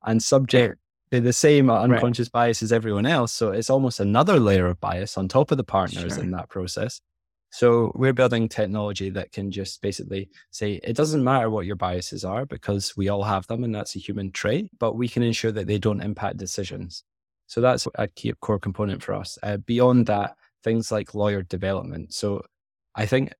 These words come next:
Speaker 1: the best way to describe the platform is we took, um, all of the research around why people were unhappy in their jobs in the legal industry,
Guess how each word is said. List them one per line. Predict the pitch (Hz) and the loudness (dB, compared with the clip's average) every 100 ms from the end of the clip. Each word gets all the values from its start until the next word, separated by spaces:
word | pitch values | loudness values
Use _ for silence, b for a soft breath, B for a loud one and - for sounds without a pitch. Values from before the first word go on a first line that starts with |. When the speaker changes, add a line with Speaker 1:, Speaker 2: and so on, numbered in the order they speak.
| _ - | _ -4
Speaker 1:
the | 117 | 4
best | 135 139 | 4 6
way | 139 | 0
to | 123 | 0
describe | 110 101 - 110 92 | -4 -4 0 0 -2
the | |
platform | 92 107 104 - 95 95 | -2 0 0 -2 -4 -2
is | 92 | -2
we | 120 123 | 2 2
took, | - - 139 - - - | 2 0 0 -4 -20 -8
um, | 104 98 92 | -4 -4 -2
all | 123 | -2
of | 139 151 | -2 -4
the | 120 | -4
research | 113 110 95 85 - - _ | -4 -2 -2 -4 -6 -14 _
around | 98 98 95 95 | -6 -2 -2 -2
why | 104 107 117 117 104 - _ _ | 0 2 2 0 -4 -8 _ _
people | - 113 104 98 | -2 -2 0 -2
were | 95 - | -2 -2
unhappy | 113 123 117 110 101 | -2 0 -2 -4 -6
in | 95 110 | -2 -2
their | 110 104 | -2 -6
jobs | - 80 117 - - - _ _ _ | -6 -6 -6 -8 -16 -16 _ _ _
in | 104 | 0
the | 107 | 0
legal | 107 101 98 | 0 -2 -2
industry, | 95 92 - 92 101 | -4 -6 -6 -8 -8